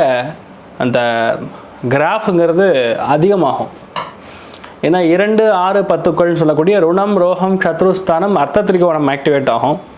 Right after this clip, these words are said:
நான்கு கிரக சேர்க்கைகள் மகரத்தில் இருக்கும் பொழுது தான் கொரோனாவுடைய தாக்கம் ஆக்சுவலா அதிகமாச்சு. உங்களுக்கு ஞாபகப்படுத்திக்கிட்டிங்கன்னா உங்களுக்கு தெரியும், ரெண்டாயிரத்தி இருபத்தி ஒண்ணு, அந்த டைம்ல இந்த மாதிரி தான் ஒரு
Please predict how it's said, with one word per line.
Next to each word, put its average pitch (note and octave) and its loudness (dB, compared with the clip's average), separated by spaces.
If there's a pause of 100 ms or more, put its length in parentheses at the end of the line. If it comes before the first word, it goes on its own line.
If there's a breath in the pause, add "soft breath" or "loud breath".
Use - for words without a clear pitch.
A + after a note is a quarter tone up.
(640 loud breath)
நான்கு F#3 2
கிரக E3+ 2 (180)
சேர்க்கைகள் F#3+ 2 (140)
மகரத்தில் E3+ 0
இருக்கும் D3+ 0
பொழுது C#3+ 2
தான் G3 0 (140)
கொரோனாவுடைய D#3 2 (140)
தாக்கம் C#3 -2
ஆக்சுவலா C#3 0 (380)
அதிகமாச்சு. D3 0 (560)
உங்களுக்கு B2+ 0
ஞாபகப்படுத்திக்கிட்டிங்கன்னா C3 0
உங்களுக்கு A#2+ -2
தெரியும், A#2+ -2
ரெண்டாயிரத்தி C3+ 0
இருபத்தி B2+ 0
ஒண்ணு, B2+ 0 (640 loud breath)
அந்த A#2+ -2
டைம்ல C#3 0
இந்த C3+ 2
மாதிரி B2 -2
தான் C3+ 0
ஒரு A#2+ 0